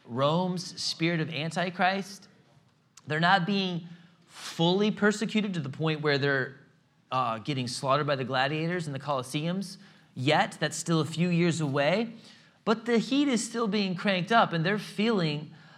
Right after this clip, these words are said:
that pressure and that persecution still. So in our series intro, I went almost an uncomfortably long time <laughs> for some of us on showing how in twenty twenty-two here, the American church is facing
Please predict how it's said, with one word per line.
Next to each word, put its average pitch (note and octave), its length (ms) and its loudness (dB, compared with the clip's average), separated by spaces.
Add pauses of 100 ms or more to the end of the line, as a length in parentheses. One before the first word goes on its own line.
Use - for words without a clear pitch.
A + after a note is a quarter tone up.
that E3 540 6 (480)
pressure F3 680 2
and D3 200 -4
that D3 420 0
persecution C3 1000 -4
still. A#2+ 560 -6 (840)
So G3+ 160 2
in G3 80 6
our F#3 80 8
series A3 340 2
intro, E3+ 500 4 (800)
I F3+ 200 6
went F3 680 2 (1300)
almost A3+ 380 2
an E3 180 0
uncomfortably F3+ 760 0
long D#3 260 0
time D#3 520 2
<laughs> - 40 -14
for E3+ 100 0
some E3+ 240 2
of E3 140 2
us F#3 440 0 (520)
on E3+ 220 6
showing G#3 560 4
how E3+ 460 4
in F3 260 -2
twenty G3 360 -2
twenty-two F#3+ 600 0
here, D#3 280 0
the D3 120 -2
American E3 520 -2
church D#3+ 320 -4
is D3+ 220 -8
facing G#3 600 -2